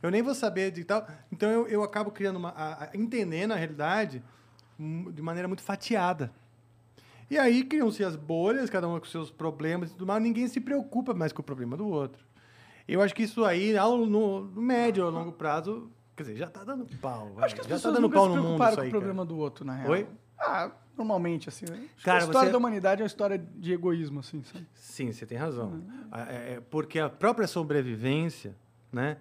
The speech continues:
Speaker 1: ela exige isso. É, porra, é comum na adolescência as crianças serem empáticas com quem pede dinheiro no farol,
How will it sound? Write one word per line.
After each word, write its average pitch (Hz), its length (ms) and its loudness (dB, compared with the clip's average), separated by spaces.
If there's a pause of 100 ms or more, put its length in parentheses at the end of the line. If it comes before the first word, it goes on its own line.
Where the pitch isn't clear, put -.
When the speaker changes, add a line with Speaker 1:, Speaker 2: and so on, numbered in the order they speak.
(400)
Speaker 1:
ela 127 240 -2
exige 175 440 -2
isso. - 260 -16 (1200)
É, 143 500 2 (200)
porra, 131 380 -2 (340)
é - 80 -14
comum 214 340 4
na 202 100 4
adolescência 165 840 -2
as 117 120 -8
crianças 151 880 -4
serem 285 280 -2
empáticas 185 540 4
com 160 160 -4
quem 147 160 0
pede 143 340 2 (460)
dinheiro 135 360 2
no 135 80 -2
farol, 151 600 0